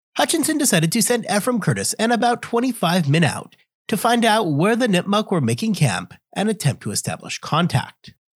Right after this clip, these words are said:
Curtis did accomplish this feat and found the tribe relatively quickly. The good news for Curtis is that they did not kill him outright, and they did agree to a meeting on August second.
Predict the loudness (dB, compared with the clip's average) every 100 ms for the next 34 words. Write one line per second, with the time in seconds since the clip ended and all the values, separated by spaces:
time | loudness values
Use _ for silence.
0 | _ _ 0 2 4 2 0 -2 4 4
1 | 2 0 0 0 -4 -4 -4 0 0 -2
2 | -2 -2 0 0 0 0 0 2 2 0
3 | -2 -2 -2 -6 -8 -4 -2 0 -4 -8
4 | _ _ _ 0 2 2 0 -2 0 2
5 | 2 0 0 -2 -2 -2 -2 -2 -2 -2
6 | 0 -2 0 0 0 0 0 -2 -4 -8
7 | -8 -8 -2 0 0 -2 -4 -4 -4 -4
8 | -4 -2 -2 -2 -2 -2 0 0 0 -2
9 | -2 -2 -2 -4 -4 -4 -2 0 0 -2
10 | -6